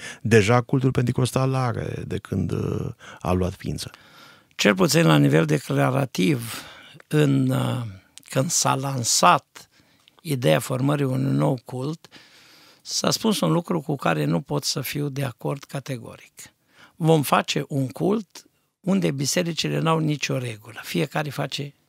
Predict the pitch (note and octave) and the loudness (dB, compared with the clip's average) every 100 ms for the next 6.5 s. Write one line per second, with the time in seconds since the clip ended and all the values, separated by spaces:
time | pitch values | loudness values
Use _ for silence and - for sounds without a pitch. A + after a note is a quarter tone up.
0 | _ - C#3 - C3 A2 - - - - | _ -6 -6 -4 -6 -6 -12 -14 -16 -20
1 | _ _ - - - - - - _ _ | _ _ -20 -20 -20 -20 -20 -20 _ _
2 | - D#3 D3+ D3 - C3 F3+ F3+ C3+ A2+ | 2 4 4 2 0 0 4 4 4 0
3 | - - C3 B2+ A#2+ C3+ - C#3 C3+ - | -4 -6 -8 -4 0 0 0 2 2 0
4 | C#3+ - - C3 C3+ C3 B2 - - C3 | -2 -2 -2 0 0 0 -2 -4 -4 -6
5 | - C3 B2+ - C#3+ - - B2 - C3 | -4 -4 -2 0 0 -2 -6 -6 -6 -8
6 | A#2 B2 A#2+ - A#2+ | -6 -8 -6 -8 -8